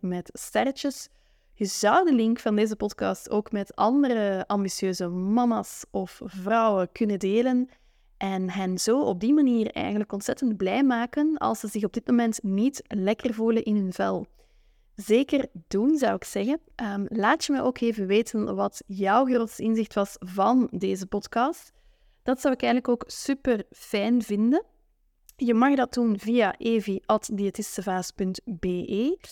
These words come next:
Of je kan ook gaan naar mijn contactformulier. Dat is w w w punt diëtistevaas punt b e slash contact.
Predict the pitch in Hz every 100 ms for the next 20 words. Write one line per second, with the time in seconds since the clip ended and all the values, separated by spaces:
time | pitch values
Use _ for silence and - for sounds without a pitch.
0 | - _ _ - 330 - 262 233 226 254
1 | - 247 233 208 202 196 190 190 180 277
2 | - - 277 262 262 254 214 202 202 175
3 | - 190 196 269 247 233 240 247 _ -
4 | 240 254 - _ _ _ 196 220 214 240
5 | - 202 180 202 196 - 202 190 185 214
6 | 233 - - 196 185 - - 190 180 185
7 | - -